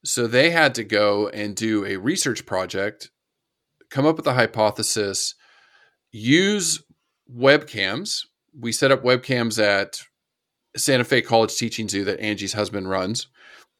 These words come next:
I set up webcams in some horse paddocks or, or, uh, pastures. And then we also used wildlife cams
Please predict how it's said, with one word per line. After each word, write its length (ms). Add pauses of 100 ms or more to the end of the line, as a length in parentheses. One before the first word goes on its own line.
(180)
I 200
set 220
up 160
webcams 760
in 220
some 200
horse 260
paddocks 640 (480)
or, 140 (140)
or, 500 (140)
uh, 480 (1000)
pastures. 540 (1300)
And 140
then 180
we 120
also 280
used 920
wildlife 680
cams 560